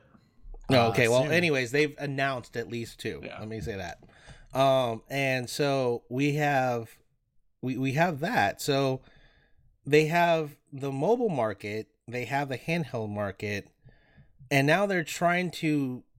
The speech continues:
Speaker 1: break into both at the same time. I, I feel like this is, like, one of those devices that's gonna sit there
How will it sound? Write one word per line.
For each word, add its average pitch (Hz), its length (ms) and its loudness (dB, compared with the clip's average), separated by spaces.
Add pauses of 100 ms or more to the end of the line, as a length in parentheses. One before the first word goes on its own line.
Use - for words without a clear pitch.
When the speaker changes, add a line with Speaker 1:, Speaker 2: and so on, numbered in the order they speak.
Speaker 1:
break 147 340 -2
into 127 560 0
both 120 400 2
at 143 80 0
the 131 100 -6
same 131 240 -2
time. 131 380 -2
I, 147 60 0
I 151 40 2
feel 240 200 0
like 160 200 2
this 165 220 -4
is, 135 140 -8
like, 117 200 -4
one 127 160 -4
of 131 100 -4
those 120 180 -2
devices 107 480 -2
that's 104 180 -4
gonna 107 200 -6
sit - 260 -6
there 113 340 2